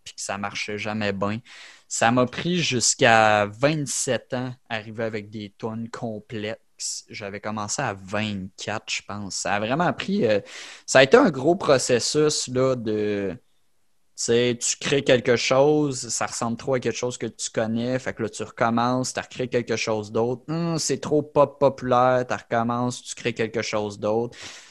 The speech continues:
Ça sonne trop comme Xavier Caféenne, tu recommences, puis beau moment donné, ben, je suis arrivé avec gros sourire, carte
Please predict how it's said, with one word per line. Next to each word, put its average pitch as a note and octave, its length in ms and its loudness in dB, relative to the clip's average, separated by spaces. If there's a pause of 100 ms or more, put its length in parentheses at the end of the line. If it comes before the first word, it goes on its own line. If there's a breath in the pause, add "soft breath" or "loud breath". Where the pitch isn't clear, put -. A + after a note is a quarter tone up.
Ça C3 220 6
sonne F3 360 2
trop D#3 280 4
comme C#3 280 2
Xavier B2 480 -4
Caféenne, A#2 800 -2
tu B2 140 -4
recommences, A#2+ 880 2
puis G#2 340 -6 (360 loud breath)
beau C3 200 6
moment D3+ 160 8
donné, C#3+ 200 6
ben, B2+ 220 4
je - 80 -2
suis - 100 0
arrivé A#2+ 240 0
avec B2 240 -2
gros B2+ 260 -6
sourire, B2+ 540 -4
carte - 260 -8